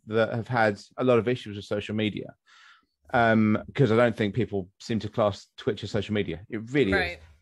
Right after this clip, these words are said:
Speaker 1: Um,
Speaker 2: It is. It is.
Speaker 1: but
Speaker 2: It's a networking place. <laughs>
Speaker 1: Yeah, exactly. There's, there's so many people that seem to have, when,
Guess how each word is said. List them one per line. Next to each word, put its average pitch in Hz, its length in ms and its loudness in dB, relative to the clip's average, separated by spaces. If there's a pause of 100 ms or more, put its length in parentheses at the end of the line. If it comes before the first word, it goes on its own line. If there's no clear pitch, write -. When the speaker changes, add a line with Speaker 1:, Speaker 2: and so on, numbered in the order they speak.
(100)
Speaker 1:
Um, 180 220 8
Speaker 2:
It 196 60 8
is. 196 440 2
It 214 60 0
is. 196 100 2
Speaker 1:
but 175 120 6
Speaker 2:
It's 208 120 4
a 254 60 4
networking 202 580 0
place. 190 440 -4
<laughs> 196 60 4
Speaker 1:
Yeah, 135 140 8
exactly. 123 460 0
There's, 147 260 2
there's 185 220 0
so 196 520 -4
many 196 200 -2
people 143 460 -4
that 113 200 -4
seem 127 300 -6
to 123 220 -6
have, 107 120 -8 (1400)
when, 175 220 0